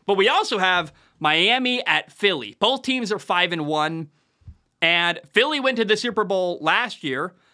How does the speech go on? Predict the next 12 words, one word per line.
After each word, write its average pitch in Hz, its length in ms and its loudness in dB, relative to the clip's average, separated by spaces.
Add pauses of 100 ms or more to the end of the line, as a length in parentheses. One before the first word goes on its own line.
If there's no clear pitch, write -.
(320)
Both 254 200 4
of 226 100 -6
te-, 208 120 -4
both 240 260 2
teams, 208 280 -4
Miami 170 380 0
and 185 200 2
Philly, 180 280 0
are 151 100 -2
Super 170 260 -4
Bowl 156 160 -2
favorites 151 460 -4